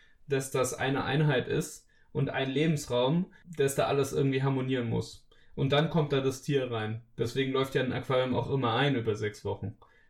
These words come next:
Damit die ganzen Abbauprodukte und so, damit die Pflanzen das halt schon verstoffwechselt haben und so weiter, dass dieses Ökosystem funktioniert und dann nach sechs Wochen kommen die Fische. Das heißt, so ein Grundkurs Aquaristik ist für jeden, der irgendwie sich überlegt, ich will Axolotl irgendwann halten, ist gar nicht so verkehrt.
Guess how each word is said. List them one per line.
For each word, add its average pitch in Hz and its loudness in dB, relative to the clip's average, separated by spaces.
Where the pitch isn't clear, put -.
Damit 120 0
die 123 -4
ganzen 131 -2
Abbauprodukte 131 -2
und 120 -2
so, 123 -4
damit 120 0
die 117 -10
Pflanzen 135 -4
das 117 -10
halt 120 -4
schon 110 -2
verstoffwechselt 123 -2
haben 120 -2
und 117 -4
so 120 -8
weiter, 135 -2
dass 120 -6
dieses 120 -12
Ökosystem 120 -6
funktioniert 131 -4
und 123 -4
dann 123 0
nach 120 -2
sechs 120 -4
Wochen 123 -2
kommen 131 -2
die 123 -8
Fische. 117 -8
Das 131 0
heißt, 143 2
so 156 2
ein 135 4
Grundkurs 151 2
Aquaristik 131 -4
ist - -6
für - -12
jeden, 135 -4
der 120 0
irgendwie 131 -4
sich 113 -8
überlegt, 113 -2
ich - -16
will 123 -4
Axolotl 120 -4
irgendwann 104 -2
halten, 104 -4
ist - -10
gar 104 -2
nicht 113 -4
so 110 -10
verkehrt. - -4